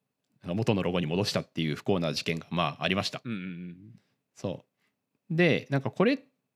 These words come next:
Speaker 1: て、なんかなんで片やうまくいって片や失敗したのかっていう話があるんですけど、それは結局そのリニューアルとかリブランディングっていうのは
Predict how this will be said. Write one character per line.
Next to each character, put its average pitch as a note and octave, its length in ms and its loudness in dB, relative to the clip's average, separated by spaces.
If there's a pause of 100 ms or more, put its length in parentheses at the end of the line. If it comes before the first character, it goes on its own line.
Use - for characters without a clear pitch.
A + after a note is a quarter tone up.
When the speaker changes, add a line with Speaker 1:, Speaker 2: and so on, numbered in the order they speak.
(160)
Speaker 1:
て、 F3+ 460 6
な B2+ 80 2
ん - 20 2
か A#2 80 4
な G3+ 100 6
ん C#4 60 6
で A#2 180 8
片 C#3 220 4
や A2+ 80 8
う A2+ 40 6
ま A2+ 80 4
く A2 80 4
い F#2+ 40 4
っ - 20 -12
て G2 100 -6
片 A#2+ 220 4
や F#2+ 320 6 (160)
失 - 140 -14
敗 A2 120 4
し - 40 0
た A2+ 60 2
の G#2+ 80 2
か F#2 80 2
っ - 160 -8
て F2+ 320 0 (100)
い G2+ 80 2
う G2 120 2
話 G#2+ 800 2 (420)
が F2+ 360 2
あ G#2 100 2
る G2 80 0
ん E2+ 40 -2
で D2+ 60 -6
す - 120 -12
け F2 80 -4
ど、 G2 320 2 (380)
そ - 100 -4
れ E3+ 80 4
は F#3+ 440 6 (220)
結 - 240 0
局 B3+ 320 4
そ B2+ 140 4
の A2 80 2
リ C3 160 6
ニ B3 140 8
ュ C4 40 8
ー B3 60 8
ア A#3+ 40 6
ル B3 120 4
と B3+ 100 2
か G#2+ 220 6
リ A2 100 2
ブ C3 120 4
ラ C#3+ 100 6
ン C#3 40 4
デ C#3 80 4
ィ C#3 40 6
ン - 20 6
グ C3+ 80 6
っ C#3 40 2
て C#3 180 -2
い A#2+ 40 4
う - 40 0
の E2+ 100 -2
は F#2+ 360 2